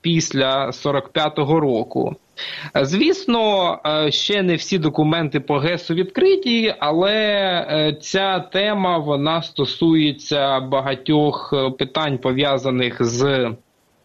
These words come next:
британо-радянськими відносинами, і взагалі, е, гес досі є об'єктом конспірологічних теорій.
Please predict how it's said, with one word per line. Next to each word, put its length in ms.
британо-радянськими 1400
відносинами, 1080
і 160
взагалі, 800
е, 200
гес 500
досі 600
є 440
об'єктом 720
конспірологічних 1040
теорій. 760